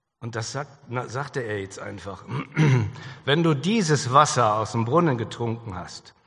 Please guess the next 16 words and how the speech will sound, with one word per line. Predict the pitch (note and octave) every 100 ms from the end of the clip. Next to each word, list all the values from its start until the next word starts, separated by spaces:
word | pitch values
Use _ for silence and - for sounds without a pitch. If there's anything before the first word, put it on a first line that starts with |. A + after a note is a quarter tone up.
| - - _
nein, | A#2 G#2+
denn | A#2 C#3
die | C#3+
Menschen | D#3 F3 F3 - C3+
dieses | E3 G#3 D#3+ -
Wasser | C3+ D#3+ C3 A#2 - - -
getrunken | B2+ - D#3+ D#3 C3+ A#2+
haben, | G#2+ A2 A2+ A2+ G2+ - - _
werden | F2+ B2+ C#3 C3+
sie | B2+
schon | A#2+ C#3+ C3 B2 A#2+
nach | A2+ -
kurzer | - E3 F#3+ - E3+ D#3+
Zeit | - B2 A2+ G2 - - - - _ _ _ _
wieder | G#2 A2+ A#2 A#2+ A2+ A2 - - _ _ _ _ _ _
durstig. | - G2+ G2+ - F2 E2+ -